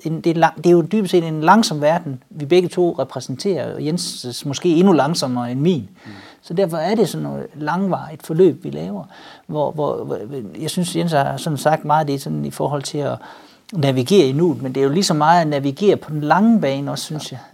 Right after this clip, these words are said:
Speaker 2: Ja.
Speaker 1: Og det gør jeg jo også, navigere på den lange bane, og når, når vi har for eksempel klubskifte, der kommer ind over, så noget af det første, jeg jo,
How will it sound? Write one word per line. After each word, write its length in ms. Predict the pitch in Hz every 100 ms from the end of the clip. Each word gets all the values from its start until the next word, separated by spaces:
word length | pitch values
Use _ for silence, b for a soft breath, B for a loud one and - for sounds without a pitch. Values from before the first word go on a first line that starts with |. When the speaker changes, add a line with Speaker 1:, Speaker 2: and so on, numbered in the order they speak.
| _ _
Speaker 2:
Ja. 100 | - 147
Speaker 1:
Og 120 | 143
det 120 | 190
gør 100 | 175
jeg 240 | 175 196
jo 100 | 175
også, 260 | 180 214 - 143
navigere 380 | 135 143 180 160
på 100 | 139
den 80 |
lange 280 | 139 170 175
bane, 340 | 151 170 180 -
og 120 | 143
når, 240 | 139 135 127 B B -
når 80 | 131
vi 100 | 131
har 200 | 180 165
for 80 |
eksempel 260 | 143 185 151
klubskifte, 680 | - 226 - 160 151 - 127 _ _ _ -
der 80 |
kommer 280 | 135 143 139
ind 140 | 180 165
over, 160 | 143 B B B
så 160 | - 175
noget 160 | 175 165
af 60 |
det 80 | 151
første, 380 | 208 226 226 143
jeg 160 | 160
jo, 140 | 151